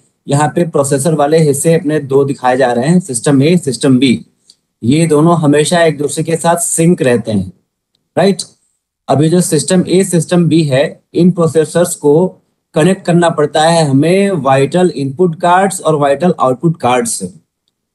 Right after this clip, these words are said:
ये input output cards क्या हैं? ये हमारे system में जो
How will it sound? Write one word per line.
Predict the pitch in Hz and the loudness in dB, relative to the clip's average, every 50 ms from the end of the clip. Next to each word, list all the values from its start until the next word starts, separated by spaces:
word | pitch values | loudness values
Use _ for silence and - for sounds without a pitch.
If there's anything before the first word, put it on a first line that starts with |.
| _ _ _ _ _ - 123 | _ _ _ _ _ -6 -4
ये | 151 160 | 0 0
input | 160 160 160 160 - 135 185 185 180 | 0 0 -2 -6 -8 -2 -2 0 2
output | 160 160 160 165 185 175 160 | 2 0 0 0 -2 -4 -2
cards | - 156 151 165 170 - | 0 0 2 2 0 -2
क्या | - - 170 156 | -4 -4 -4 -4
हैं? | 147 147 147 196 202 - - | -4 -6 -8 -10 -10 -12 -8
ये | - 156 165 | -4 -2 -2
हमारे | 151 147 143 143 143 151 170 180 185 170 | -2 -2 -2 -2 -2 0 0 -2 -2 -2
system | - - - - 151 135 - - 175 175 | -4 -8 -4 -4 -4 -2 -2 -2 -2 -2
में | 175 175 160 | -2 -2 -2
जो | 165 180 180 185 - - | 0 0 0 0 -2 -6